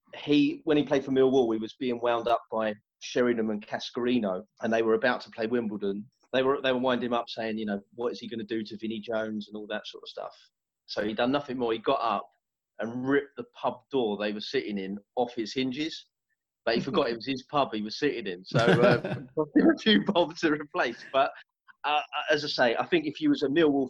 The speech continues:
Speaker 1: fan or Southampton fan or Rangers fan, he would go in your team 'cause, yeah, he was an absolute monster.
Speaker 2: I will take your Terry Hurlock and I'll raise you Curtis Woodhouse.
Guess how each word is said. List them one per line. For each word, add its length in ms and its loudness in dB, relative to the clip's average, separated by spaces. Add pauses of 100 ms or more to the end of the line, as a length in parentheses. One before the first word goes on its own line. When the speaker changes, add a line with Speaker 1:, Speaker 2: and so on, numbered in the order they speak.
Speaker 1:
fan 320 0
or 340 -4
Southampton 560 -4
fan 120 -4
or 80 -2
Rangers 460 0
fan, 300 -4 (240)
he 320 -8
would 200 -2
go 160 2
in 200 -2
your 120 -2
team 340 -8 (160)
'cause, 240 -18 (360)
yeah, 100 -6
he 80 -8
was 140 -12
an 200 -4
absolute 460 -4
monster. 440 -10 (280)
Speaker 2:
I 260 -2
will 280 0
take 540 -4
your 280 2
Terry 340 0
Hurlock 640 -4 (680)
and 120 0
I'll 100 4
raise 460 2
you 380 0 (200)
Curtis 480 -4
Woodhouse. 640 -4